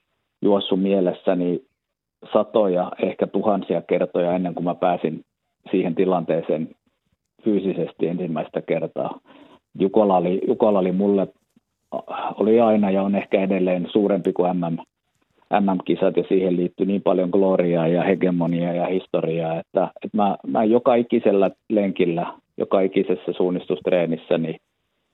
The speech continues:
se ajatus tuli vaan mieleen, että nyt mä oon menossa kohti neljänneksi viimeistä rastia. Jörgen Mortensen on tuossa kaksikymmentä metriä mun takana ja pakko vetää ihan täysillä ja, ja niin kristallinkirkkaana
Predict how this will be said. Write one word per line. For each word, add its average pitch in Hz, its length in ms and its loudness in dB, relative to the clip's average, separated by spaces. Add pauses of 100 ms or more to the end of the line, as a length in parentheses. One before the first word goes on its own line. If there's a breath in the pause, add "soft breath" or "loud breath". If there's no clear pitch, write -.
(200)
se 95 60 4
ajatus 95 440 2
tuli 90 260 0
vaan 85 180 0
mieleen, 87 400 0
että 82 120 -6
nyt 92 140 -8
mä 90 80 -4
oon 85 80 -2
menossa 85 360 -4
kohti - 280 -2
neljänneksi 82 500 -4
viimeistä 82 320 -4
rastia. 87 400 -4
Jörgen 92 360 0
Mortensen 82 640 -4
on 82 60 -10
tuossa - 240 -4
kaksikymmentä - 420 -4
metriä 78 300 -4
mun 82 160 -4
takana 78 420 -2
ja 71 180 -4 (760)
pakko 101 320 0
vetää 92 260 2
ihan 101 320 0
täysillä 87 640 0 (760 soft breath)
ja, 87 240 2
ja 87 140 2
niin 87 320 -2 (100)
kristallinkirkkaana 87 1120 0